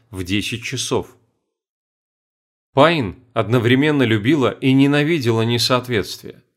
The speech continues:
Она их ненавидела из-за того, что они могли быть необъяснимыми, но иногда начинали ей нравиться, когда приводили к прорыву в расследовании. Она надеялась, что наступил именно такой момент.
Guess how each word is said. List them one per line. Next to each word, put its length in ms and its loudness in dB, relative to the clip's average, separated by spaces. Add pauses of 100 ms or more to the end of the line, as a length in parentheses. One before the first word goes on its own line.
(360)
Она 280 2
их 120 -2
ненавидела 580 2
из-за 200 0
того, 340 0 (120)
что 180 -4
они 140 2
могли 280 2
быть 280 -2 (160)
необъяснимыми, 920 -2 (460)
но 180 -2
иногда 320 -2
начинали 480 -2
ей 220 0
нравиться, 560 -4 (340)
когда 300 -2
приводили 500 2
к 120 -6
прорыву 480 0
в 60 0
расследовании. 840 -6 (720)
Она 240 0
надеялась, 680 -2 (280)
что 220 -2
наступил 500 0
именно 500 2
такой 460 -2
момент. 600 -6